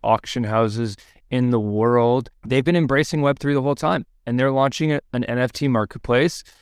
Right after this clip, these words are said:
that'll be curated by Sotheby's, focused on really the premium digital art.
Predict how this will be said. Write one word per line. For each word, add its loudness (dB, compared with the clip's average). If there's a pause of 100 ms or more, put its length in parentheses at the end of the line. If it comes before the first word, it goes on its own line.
(120)
that'll 0
be -2
curated 0
by 4
Sotheby's, -2 (300)
focused 0
on 2 (280)
really 0
the -2
premium 0 (140)
digital 2
art. 2